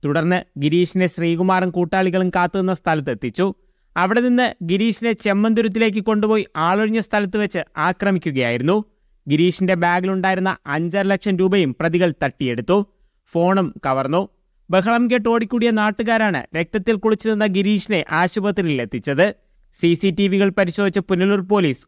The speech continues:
കുഞ്ഞുമോളും നിജാസും രക്ഷപ്പെട്ട കാർ തിരിച്ചറിഞ്ഞു. തുടർന്ന് നടത്തിയ അന്വേഷണത്തിൽ കൊട്ടാരക്കര ഭാഗത്തു നിന്ന് കാർ കണ്ടെത്തി. പ്രതികളെ അറസ്റ്റ് ചെയ്തു. ഗിരീഷിൽ നിന്നും തട്ടിയെടുത്ത പണത്തിന്റെ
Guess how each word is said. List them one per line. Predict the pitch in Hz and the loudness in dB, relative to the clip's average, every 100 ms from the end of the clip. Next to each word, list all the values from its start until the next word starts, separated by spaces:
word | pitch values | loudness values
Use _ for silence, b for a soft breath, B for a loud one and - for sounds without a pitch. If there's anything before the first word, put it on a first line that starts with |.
| - | -2
കുഞ്ഞുമോളും | 175 180 196 202 208 170 | 0 2 2 2 0 0
നിജാസും | 165 165 196 196 196 | -2 2 0 0 0
രക്ഷപ്പെട്ട | 180 - 196 202 190 | -2 -2 -4 -2 -2
കാർ | 180 196 180 | 0 0 0
തിരിച്ചറിഞ്ഞു. | 151 123 135 120 165 196 _ _ _ _ _ - | -4 -4 -4 -2 -2 -2 _ _ _ _ _ 2
തുടർന്ന് | 208 233 247 | 4 4 4
നടത്തിയ | 240 233 240 | 2 2 2
അന്വേഷണത്തിൽ | 233 233 220 233 214 214 - | 2 2 0 -2 -2 -4 -4
കൊട്ടാരക്കര | 170 - 214 214 226 | -6 0 0 2 0
ഭാഗത്തു | 220 214 214 214 | 2 2 2 0
നിന്ന് | 196 151 - | 0 -2 0
കാർ | 190 | 0
കണ്ടെത്തി. | 196 156 131 123 196 - _ _ | 0 -2 -4 -2 -2 -4 _ _
പ്രതികളെ | 165 165 180 196 180 | -4 0 2 0 0
അറസ്റ്റ് | 151 170 - 156 | -2 -2 -2 -2
ചെയ്തു. | 131 131 185 196 _ _ _ - | -2 2 0 0 _ _ _ 0
ഗിരീഷിൽ | 160 185 185 190 | 2 2 2 0
നിന്നും | 190 190 | 2 2
തട്ടിയെടുത്ത | 185 190 - 202 190 | 2 0 0 -2 0
പണത്തിന്റെ | 180 196 190 202 180 | 0 0 0 2 0